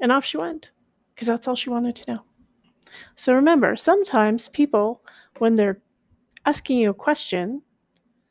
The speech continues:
they're wanting a yes or no answer, and that's all they want.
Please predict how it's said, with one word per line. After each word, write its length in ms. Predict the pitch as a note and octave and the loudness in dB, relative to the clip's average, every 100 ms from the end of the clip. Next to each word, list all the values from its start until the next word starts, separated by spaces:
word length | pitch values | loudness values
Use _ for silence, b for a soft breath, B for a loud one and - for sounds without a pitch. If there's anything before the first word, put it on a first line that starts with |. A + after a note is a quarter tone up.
| _ _ _ _ - | _ _ _ _ -2
they're 160 | G#3+ A3 | 0 2
wanting 460 | A3 A3+ A#3 A#3 - | 2 2 2 -2 -4
a 80 | B3+ | -4
yes 360 | A#3 A3 A3+ - | 0 0 0 -2
or 180 | A#3+ A#3 | -2 0
no 220 | A3+ A3+ | 0 -2
answer, 520 | A3+ A3 G#3+ - F4+ _ _ _ _ _ _ _ _ | -2 -4 -4 -6 -10 _ _ _ _ _ _ _ _
and 120 | C4 C#4 | 0 2
that's 200 | D4 D4 | 2 0
all 100 | C#4+ | 0
they 100 | C#4+ | -2
want. 420 | D4 B3+ - | -2 -6 -10